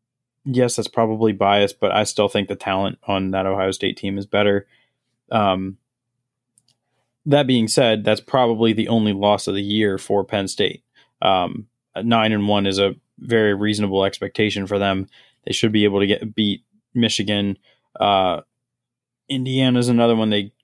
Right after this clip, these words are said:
should win, but could lose, um, since it's at Indiana.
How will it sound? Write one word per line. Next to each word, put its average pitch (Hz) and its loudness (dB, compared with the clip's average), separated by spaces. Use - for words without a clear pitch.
should 156 0
win, 156 2
but 113 0
could 110 0
lose, 110 2
um, 95 2
since 104 -4
it's 110 -6
at 104 2
Indiana. 95 -2